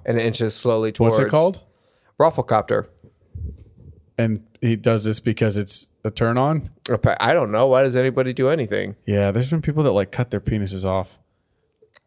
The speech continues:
Speaker 2: I don't get it. I like mine. I know I, like, I, I complain sometimes about the size, but I do like it. You know,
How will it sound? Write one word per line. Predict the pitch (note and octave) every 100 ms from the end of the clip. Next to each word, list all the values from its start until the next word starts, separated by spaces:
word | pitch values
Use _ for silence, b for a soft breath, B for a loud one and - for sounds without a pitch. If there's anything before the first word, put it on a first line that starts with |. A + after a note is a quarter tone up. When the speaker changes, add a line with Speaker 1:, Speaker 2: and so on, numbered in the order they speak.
| -
Speaker 2:
I |
don't | A2+ A2
get | A2 G#2
it. | G#2 - _ B B B A2 -
I | A#2+
like | B2 A#2+ -
mine. | F#2+ F#2+ G#2+ -
I |
know | C#3+ D#3
I, | B2+
like, | A#2+ - -
I, | A2+ G#2+
I | G2
complain | A2+ G#2 A#2+ A#2 A#2+
sometimes | G2+ G2 F#2 F#2+
about | G2+ F#2
the | E2+
size, | - G2 A2 F#2
but | F#2
I | F#2
do | G2 B2
like | F#2+ G2 G#2+
it. | F2+ D#2+ _ b b b b b b _ -
You |
know, | F#2 F#2+